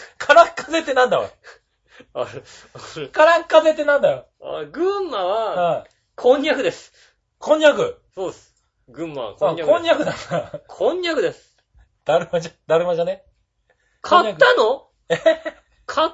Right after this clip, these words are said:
Speaker 2: たの？
Speaker 1: 買ってないよ。
Speaker 2: 買ってないでしょ？
Speaker 1: うん、買ってない、買ってない。
Speaker 2: うん。
Speaker 1: うん。群馬はね、行けなかった、残念ながら。
Speaker 2: そうでしょ？
Speaker 1: うん。
Speaker 2: うん。なんか、
Speaker 1: こんにゃく売ってんのかな？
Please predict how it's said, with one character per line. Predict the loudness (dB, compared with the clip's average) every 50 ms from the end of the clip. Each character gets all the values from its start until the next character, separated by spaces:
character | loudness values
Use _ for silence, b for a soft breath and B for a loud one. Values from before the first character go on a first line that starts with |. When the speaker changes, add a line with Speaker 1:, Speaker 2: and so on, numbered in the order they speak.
| -2 0
Speaker 2:
た | 0 0 0
の？ | 0 -4 -4 -2
Speaker 1:
買 | -2 -2 -2
っ |
て | -2 2
な | 2 4
い | 4
よ。 | 4 0 -4 -6 _ _ _ _ _ _ _ _ _ _
Speaker 2:
買 | -10 -8 -8 -8
っ | -8 -6
て | -6
な | -4 -2 -2
い |
で | -4 -4
し | -6
ょ？ | -4 -2 0
Speaker 1:
う | 0 2
ん、 | 2
買 | 2 2 2
っ |
て | 2
な | 2
い、 | 2
買 | 0 0
っ |
て | -2 -4
な | -6
い。 |
Speaker 2:
う | -6
ん。 | -8 -10 -12 -14 -20 _ _
Speaker 1:
う | -6 -6 -4 -6 -6 -10
ん。 | _ _ _ _ _ _ _ _ _ _ _ _
群 | -8 -6 -6 -4 -2
馬 | 0 2 2
は | 2 2
ね、 | 0 0 -2 -4
行 | -4
け | -4 -4
な | -4 -4
か | -6 -8
っ |
た、 | -10 -12
残 | -14 -14 -14
念 | -16 -18 -20
な | -20
が | -20 -20
ら。 | -20 _ _
Speaker 2:
そ | -16 -16
う | -14
で | -12
し | -12
ょ？ | -14 -12 -10 -8
Speaker 1:
う | -8 -8 -8 -8 -12 -14 -14
ん。 |
Speaker 2:
う | -14 -14 -14
ん。 | -14 -18 -20 _ _ _ _ _
な | -12 -8
ん | -6
か、 | -4
Speaker 1:
こ | -4 -4
ん | -2 -2
に | -2
ゃ | -2 0
く | -2 -4
売 | -4 -4
っ | -6
て | -8 -8
ん | -8
の | -8
か | -8 -8
な？ | -8 -10 -12 -14